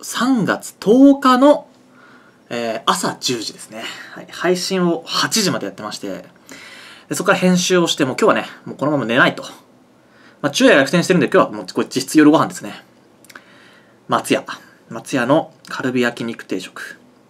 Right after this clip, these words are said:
怒りのご飯特盛りです。怒ってます、僕、今。非常に怒っている。あんま怒ることないんだけど、非常に怒っています。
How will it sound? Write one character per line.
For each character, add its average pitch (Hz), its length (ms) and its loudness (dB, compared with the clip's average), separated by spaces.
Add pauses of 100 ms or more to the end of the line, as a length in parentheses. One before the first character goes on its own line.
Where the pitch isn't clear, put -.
(920)
怒 170 300 2
り 170 120 6
の 180 280 2 (460)
ご 120 100 -2
飯 123 80 -6
特 - 180 -10
盛 202 60 -10
り 98 80 -8
で - 80 -10
す。 - 360 -12 (1400)
怒 175 120 4
っ 185 80 2
て 151 60 4
ま 120 100 2
す、 - 260 -6
僕、 113 280 0
今。 107 260 -6 (1000)
非 135 220 0
常 156 240 4
に 151 120 2
怒 139 200 4
っ 135 60 -2
て 110 80 0
い 101 60 0
る。 - 200 -8 (240)
あ 180 100 6
ん 180 60 6
ま 160 60 6
怒 165 200 6
る 180 80 6
こ 135 80 2
と 120 80 2
な 117 140 4
い - 20 0
ん 104 60 -4
だ 95 60 -6
け 98 100 -8
ど、 - 240 -8 (800)
非 131 120 -2
常 139 120 6
に 131 80 2
怒 123 140 -2
っ - 40 -16
て - 60 -8
い - 40 -12
ま - 120 -18
す。 - 240 -20